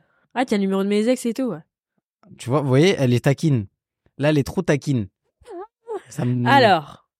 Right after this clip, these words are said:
Speaker 1: pour les Pacha Awards, moi, j'ai noté plusieurs catégories.
Speaker 2: Ok.
Speaker 1: On se les fait, genre, euh, un peu aléatoire ?
Speaker 2: Vas-y.
Speaker 1: Bah, pour rester dans le thème de taquinerie de la journée, moi, je pense qu'on peut élire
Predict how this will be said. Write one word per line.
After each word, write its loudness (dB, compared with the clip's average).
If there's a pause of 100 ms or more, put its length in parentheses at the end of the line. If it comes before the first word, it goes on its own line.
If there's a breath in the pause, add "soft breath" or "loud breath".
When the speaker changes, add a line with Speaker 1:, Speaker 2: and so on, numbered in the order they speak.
(120)
Speaker 1:
pour 2
les 4
Pacha 2
Awards, -2 (720 soft breath)
moi, -2
j'ai 0
noté 0
plusieurs -2
catégories. -2 (160)
Speaker 2:
Ok. -4 (760 loud breath)
Speaker 1:
On -2
se -8
les 4
fait, 4
genre, 2
euh, 0
un -4
peu 0
aléatoire ? 2 (160)
Speaker 2:
Vas-y. -4 (600)
Speaker 1:
Bah, 2 (180)
pour -2
rester 0
dans 4
le -2
thème 0
de -2
taquinerie -2
de -4
la 0
journée, -6 (480 loud breath)
moi, 2
je -6
pense -4
qu'on -8
peut -4
élire 0